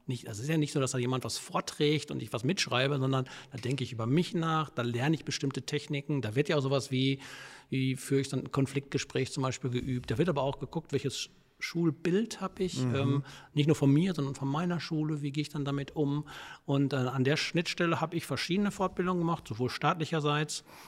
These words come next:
Speaker 1: als auch, ähm, es gibt eine sogenannte evangelische Schulleitungsqualifizierung auch.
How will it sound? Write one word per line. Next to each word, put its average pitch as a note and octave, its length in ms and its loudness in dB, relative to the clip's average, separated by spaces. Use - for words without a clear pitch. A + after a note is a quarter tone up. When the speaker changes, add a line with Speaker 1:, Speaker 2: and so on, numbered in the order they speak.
Speaker 1:
als A#2+ 220 -2
auch, A#2 300 -2
ähm, A2+ 600 0
es - 140 -14
gibt - 160 -4
eine A2 340 2
sogenannte G#2 440 -6
evangelische D3+ 560 4
Schulleitungsqualifizierung C3+ 1300 -2
auch. B2 300 -4